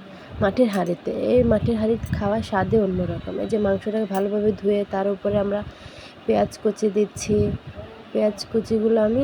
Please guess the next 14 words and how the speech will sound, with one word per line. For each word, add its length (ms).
ছড়িয়ে 400
দিচ্ছি। 400
তারপরে 300
কাঁচামরিচ, 840
তেজপাতা, 560
লং, 360
এলাচ, 540
দারচিনি 600
দিয়ে 260
দিয়েছি 480
আমি। 280
দিয়ে 240
এক 200
এক 100